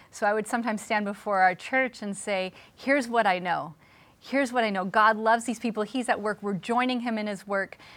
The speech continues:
And I know this step, but I don't know the coming steps." And sometimes people will say, "Oh, but don't you have the five-year plan or the three-year plan?" Um,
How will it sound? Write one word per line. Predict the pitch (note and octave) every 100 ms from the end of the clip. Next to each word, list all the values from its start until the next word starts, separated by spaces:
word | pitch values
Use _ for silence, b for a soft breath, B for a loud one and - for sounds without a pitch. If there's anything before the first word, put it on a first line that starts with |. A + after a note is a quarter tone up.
| B B _ -
And | A#3 A3 - _ _ _ -
I | A#3+
know | C4+ C4+
this | A#3 C#4
step, | - - F3+ F3
but | G#3+
I | G3+
don't | G3+ - A3
know | A3
the | G3+
coming | - G3+ F#3+ F3+
steps." | - D#3+ - - - _ _
And | A3
sometimes | - C4+ B3+ C#4 B3+
people | C4+ A#3+ A3+
will | G3+
say, | - G#3 - -
"Oh, | A3 B3+
but | D#4+ A#3
don't | E4+ D#4
you |
have | D4+ B3+
the | C4+
five-year | - C4+ C#4 C#4+
plan | - C#4 C#4
or | A#3+
the | A#3+
three-year | - C4+ C4+
plan?" | - C4 C4 B3+ B B B -
Um, | G#3+ G3+